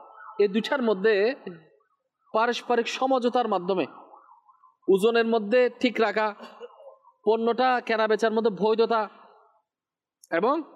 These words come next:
এটার জন্য একটা সু-, সুন্দর মাধ্যম রসুল পাক সাল্লাল্লাহু আলাইহি ওয়াসাল্লাম শিখিয়ে দিয়েছেন এবং আল্লাহ তাআলা নির্দেশ দিয়েছেন, তোমরা ফরজ নামাজ আদায় করার পর,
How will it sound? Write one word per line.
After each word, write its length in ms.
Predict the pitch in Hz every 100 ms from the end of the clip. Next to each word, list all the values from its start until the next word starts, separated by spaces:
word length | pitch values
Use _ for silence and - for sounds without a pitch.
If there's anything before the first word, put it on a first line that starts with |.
| - _ _ _ _ _ _ _ _ _ _ _
এটার 240 | 208 254 247
জন্য 400 | 285 285 294 285 - _ _ _ _ _ _ _ _ -
একটা 220 | 214 254
সু-, 320 | 254 254 - - -
সুন্দর 580 | - 262 262 269 285 285
মাধ্যম 360 | 240 202 190 175
রসুল 420 | 127 165 180 226
পাক 220 | 226 214
সাল্লাল্লাহু 120 | -
আলাইহি 200 | 208 202
ওয়াসাল্লাম 240 | 202 196 196
শিখিয়ে 280 | - 208 233
দিয়েছেন 360 | 240 240 269 254 _ _ -
এবং 140 | 240 254
আল্লাহ 260 | 240 269
তাআলা 180 | 285 294
নির্দেশ 360 | 269 202 262 240
দিয়েছেন, 420 | 277 269 285 320 - _ _ _ _ -
তোমরা 240 | 196 220
ফরজ 420 | 220 202 214 233 233 - -
নামাজ 400 | 165 180 220 -
আদায় 280 | - 165 160
করার 280 | 156 180 190
পর, 220 | - 127